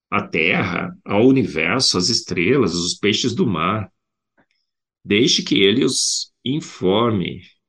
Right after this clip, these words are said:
E eles dirão a verdade, porque eles não mentem, não são subjetivos. Os dados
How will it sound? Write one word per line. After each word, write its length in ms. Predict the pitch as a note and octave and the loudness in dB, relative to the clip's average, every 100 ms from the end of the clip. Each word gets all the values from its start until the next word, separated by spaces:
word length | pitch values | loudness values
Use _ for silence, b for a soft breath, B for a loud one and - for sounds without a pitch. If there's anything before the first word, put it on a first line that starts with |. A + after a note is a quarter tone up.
| _ _ _ _ _ _ _ | _ _ _ _ _ _ _
E 100 | - | 2
eles 360 | - G2 A2 A2 | 4 4 2 4
dirão 320 | F3 F2+ F#2+ | 4 6 4
a 60 | |
verdade, 640 | G#2 D3+ G2 F2 G2 G#2 - | 4 2 2 2 0 0 -6
porque 180 | - | -6
eles 100 | F#3+ | -4
não 100 | D4 | -2
mentem, 440 | C#3+ G2+ D3 - - | 0 0 -2 -4 -4
não 120 | B3+ | -2
são 220 | - A2+ | 0 0
subjetivos. 960 | - F#2 F2 - - F#2+ F2+ E2 - - _ _ _ _ - | -2 -2 -2 -4 -2 0 0 -4 -6 -8 _ _ _ _ -2
Os 180 | A2 | 0
dados 800 | - D#2 G2 D#3 D3+ - - - | 0 0 0 0 0 0 0 -2